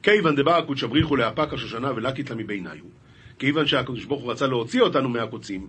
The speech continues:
מבין המצרים, "כדין יבשו חוכי, ויזדריקו וישתציו ולא יתחשבו כלום." אז הקוצים התייבשו ולא היו נחשבים לכלום. "ושייטא דאזי למילקת שושנה דלה אבקה מברי אח-, ברי בוכרי",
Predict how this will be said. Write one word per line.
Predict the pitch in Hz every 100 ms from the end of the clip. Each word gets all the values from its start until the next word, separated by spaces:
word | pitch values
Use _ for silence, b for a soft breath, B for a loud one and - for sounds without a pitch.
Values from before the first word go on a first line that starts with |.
| -
מבין | 110 127 131
המצרים, | 123 117 107 101 117 113 107 107 - B B B -
"כדין | 104 131 294 247
יבשו | 147 147 131 165
חוכי, | 160 123 113 110 104 92
ויזדריקו | 87 92 95 95 101 294 240 202
וישתציו | 151 131 123 113 269 254 185
ולא | 151 143
יתחשבו | 139 165 143 135
כלום." | 101 95 90 82 B B -
אז | 180 165
הקוצים | 156 131 160
התייבשו | 131 104 90 240 285
ולא | 190 180
היו | 160
נחשבים | 131 135 143
לכלום. | - 101 90 - B B B B
"ושייטא | - 147 165
דאזי | 139 123 143 127
למילקת | 123 147 123
שושנה | 123 120 139
דלה | 131 135
אבקה | 120 - 143 131 120 101
מברי | 95 110 151 139 131
אח-, | 113 - -
ברי | 104 127 170 143
בוכרי", | 117 117 98 104